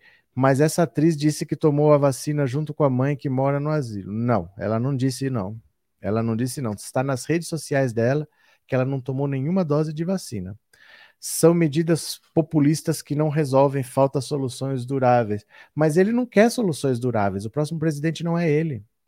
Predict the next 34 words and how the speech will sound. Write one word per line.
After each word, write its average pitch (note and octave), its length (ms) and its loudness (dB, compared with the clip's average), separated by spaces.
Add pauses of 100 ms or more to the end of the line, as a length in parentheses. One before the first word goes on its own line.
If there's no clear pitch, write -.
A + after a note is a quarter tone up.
(120)
Ele C#3+ 160 -2
sabe D3+ 400 0
que A#2+ 80 -6
não G#2 140 -6
será F#2+ 240 -6
ele. - 160 -16 (560)
Ele A#2+ 140 2
quer D3 200 6
soluções E3 560 0
temporárias E3+ 720 4
que F#3 160 -8
joguem D3+ 420 2
a D3+ 60 2
bomba D3 320 -2
pro F#3 120 -10
próximo, F#3 460 -2
porque - 160 -14
ele D3 80 -6
sabe D#3+ 240 -2
que C#3 80 -12
não C3 80 -6
é G#2 100 -4
ele. G2+ 220 -12 (800)
Bolsonaro D#3 460 2
tem E3 100 0
resposta D3+ 460 0
fácil D#3+ 320 2
e D#3 60 -2
mentirosa D#3 560 2
pra D3+ 160 0
iludir C#3 340 0
o C3+ 60 2
eleitorado C3+ 560 0
dele. A2+ 360 2